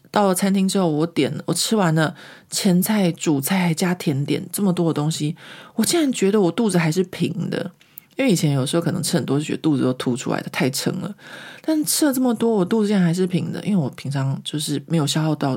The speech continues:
这么多的热量嘛。所以这个时候就发现说，哇，原来骑脚踏车消耗这么多的热量，我可以吃这么多的东西，真是太好了。好，所以呢，这就是我的第二天。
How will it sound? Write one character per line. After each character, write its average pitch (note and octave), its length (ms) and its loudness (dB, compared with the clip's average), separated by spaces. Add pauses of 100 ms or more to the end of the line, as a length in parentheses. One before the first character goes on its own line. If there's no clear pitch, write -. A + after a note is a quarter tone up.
这 - 120 -4
么 D#3 120 2
多 B2 240 -2
的 A#2+ 40 -2
热 B2 120 -2
量 - 240 -4
嘛。 - 100 -10 (420)
所 - 140 -2
以 F3 80 2
这 E3+ 180 -4
个 E3 120 0
时 - 120 -6
候 C#3+ 240 0 (360)
就 - 120 -4
发 D#3 140 0
现 D3+ 180 0
说， D3 240 -4
哇， D3+ 220 -4
原 D3+ 160 0
来 D3 180 0
骑 - 360 -4
脚 C#3+ 160 -4
踏 C#3 180 -2
车 D3 300 -2 (360)
消 F#3+ 220 0
耗 F#3 160 2
这 F#3 100 -2
么 F3 140 4
多 D#3+ 220 2
的 D3 60 2
热 D#3+ 160 2
量， D3+ 440 0
我 - 80 -10
可 F3 160 -4
以 F3+ 60 0
吃 - 180 -4
这 F3+ 100 0
么 D#3 140 2
多 - 80 -6 (140)
的 D#3+ 60 -2
东 D#3 180 -2
西， D3+ 140 -6
真 G#3 200 -2
是 G#3+ 80 -6
太 F#3+ 300 2
好 C3+ 280 0
了。 - 300 -6 (1400)
好， - 200 -8
所 C#3 180 -2
以 D#3 120 4
呢， B2+ 260 0 (1000)
这 - 180 -2
就 C#3+ 100 0
是 C#3 160 -2
我 B2+ 100 0
的 A2+ 300 -6 (100)
第 F#3 140 6
二 D3 100 6
天。 C3 360 -2